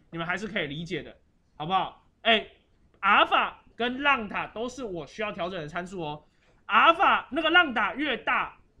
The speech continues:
就对那个贝塔的限制就越多，它就，除非它真的很重要，不然它就被舍去，这样懂我意思吧？那阿尔法呢？阿尔法也是需要调整的啊，因为我不知道在我的任务里面，那个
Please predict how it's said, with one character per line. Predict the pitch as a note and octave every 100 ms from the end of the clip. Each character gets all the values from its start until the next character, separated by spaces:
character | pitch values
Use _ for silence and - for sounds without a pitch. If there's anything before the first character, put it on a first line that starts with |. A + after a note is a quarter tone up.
| _
就 | - C4
对 | D#4+ C#4+ A#3+
那 |
个 | A#3+ A#3 G3+
贝 | B3+ C4
塔 | B3
的 | F#3 F#3
限 | - A3+
制 | G#3 G#3+
就 | G#3
越 | G#3 G3
多， | E3 D#3+ F3 - _ -
它 | B3
就， | D4 B3 -
除 | - A3+
非 | C4
它 | C4
真 | B3 C4
的 | A#3
很 | D#3
重 | F#3+ G3+
要， | F#3+
不 | F3
然 | F#3
它 | F#3
就 | F3+
被 | F#3
舍 | F3+ C3
去， | A#2+ F#3+ - _ _ _ -
这 |
样 | G#3+ G3+
懂 | G3
我 | F#3+
意 |
思 | G3 F#3
吧？ | D3+ - _ _ _
那 | - D#4+ B3+ - _ _ _
阿 | G#3+
尔 | D4
法 | D#4+ B3+
呢？ | B3 B3+ B3+ _
阿 | G#3
尔 | C4+
法 | C#4 A#3+ G3 -
也 | G#3 F#3+ E3
是 | D#4
需 | - C4+
要 | B3+
调 | G3 G3+
整 | G#3 D#3+
的 |
啊， | D#3 D#3+ - _ _
因 | - E4
为 |
我 | D#4+
不 | - D#4+
知 | D4
道 | D#4+ C#4+
在 | E4+ D4
我 | G3+
的 | G3+
任 | D4 C#4+
务 | C#4
里 | F#3
面， | G3+ A3+ D#3 _ _ _ _
那 | A3 C4
个 | A#3 G#3+ F#3+ -